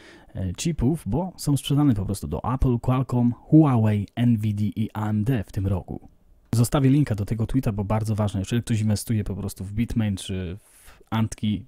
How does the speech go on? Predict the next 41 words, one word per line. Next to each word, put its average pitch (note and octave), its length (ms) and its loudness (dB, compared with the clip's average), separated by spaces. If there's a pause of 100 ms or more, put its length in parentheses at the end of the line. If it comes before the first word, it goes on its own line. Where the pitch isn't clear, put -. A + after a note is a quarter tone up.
może G2+ 220 -2
się F#2+ 140 -6
okazać, G2+ 380 -6
że G2 140 -4
te G2 140 -6
siedemnastki G#2+ 560 -2
mogą G2 220 0
być G#2 220 -4 (120)
niewypałem, G2+ 540 0
z - 40 -14
tego E2 180 -10
tutaj - 220 -6
wynika. A#2 420 4 (320)
To - 100 -6
jest G2+ 80 -2
oczywiście G#2 440 -6
opinia C#3 420 4 (120)
i G#2+ 120 0
research A2+ 380 0
tego G2 180 0
pana. A#2 340 0 (440)
Dajcie - 280 0
znać, G#2+ 240 0
jeżeli F#2+ 280 -2
jest - 280 -6 (260)
inaczej. C3+ 540 6 (100)
Okej, - 380 4
to D#3+ 140 6
by C#3+ 140 -2
było C3+ 120 4
już G#2 80 4
na G#2+ 100 2
tyle C3 260 2
w - 80 -20
tym A#2 280 6
wydaniu. A2 500 2
Dzień A#2+ 300 6
dobry A#2+ 180 4
krypto. - 260 0
Wrócimy A2+ 320 2
oczywiście - 380 -4